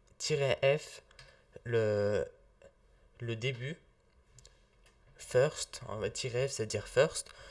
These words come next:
Donc, euh, on peut faire, euh, deux, et qu'on, on commence de deux, et tirer "L",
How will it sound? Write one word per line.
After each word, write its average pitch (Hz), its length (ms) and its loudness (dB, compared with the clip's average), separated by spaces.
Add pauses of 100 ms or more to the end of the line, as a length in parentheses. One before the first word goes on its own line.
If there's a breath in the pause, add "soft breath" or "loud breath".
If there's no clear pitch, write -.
(220 loud breath)
Donc, 120 240 -4
euh, 117 200 6
on 123 100 0
peut - 100 -8
faire, 123 300 2
euh, 101 300 4 (480 soft breath)
deux, 120 360 0 (360)
et 131 80 -4
qu'on, 117 240 2
on 123 100 2
commence 117 380 -2
de 127 100 -2
deux, 135 320 -2 (1040 loud breath)
et 135 340 0
tirer 135 460 2
"L", 160 320 2